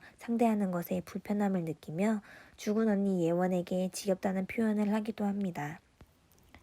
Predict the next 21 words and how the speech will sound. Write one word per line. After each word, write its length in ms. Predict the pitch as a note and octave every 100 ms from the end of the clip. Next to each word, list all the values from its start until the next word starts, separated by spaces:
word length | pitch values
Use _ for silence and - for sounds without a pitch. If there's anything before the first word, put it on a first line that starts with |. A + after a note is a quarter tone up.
| _ -
학교에서는 840 | C4 - C4+ C4 B3 A#3+ A#3 A#3
혼자만의 600 | B3+ C4 C4+ C4 B3 A#3
아지트라고 580 | E3 - - G#3+ G3+ G#3
생각했던 760 | A#3 A#3 A#3 - - G#3+ G3+ G3 -
옥상 360 | - - - G3+
앞 160 | G3+ -
계단참에서 880 | F3 G#3 G3+ G3+ F3 F3+ A3+ A3+ - - -
수연이라는 680 | - D4+ C#4+ C#4 B3 A3+
친구를 400 | A3 A3+ G#3 G3+
만나게 440 | F3+ D#3+ F3+ F3+ F3
되고 420 | D#3 D#3 G#3 G3+ - - - -
그 140 | - A3
이후 480 | F#3 F3+ G3 G3 G3+
다양한 440 | - F#3+ G3+ G3
에피소드를 640 | E3 - A3 A3 G#3 G#3 G3+
통해서 540 | - G3 G3 F#3+ F#3 -
트라우마를 520 | C4+ C4+ C4 B3+ A3+
극복하게 560 | - F3+ A3 - G3+ F#3+
되는 260 | E3+ F3+
성장 360 | F3+ A#3 A#3+ B3
소설입니다. 840 | C4+ C4+ C4 F#3 D#3+ D3+ D3+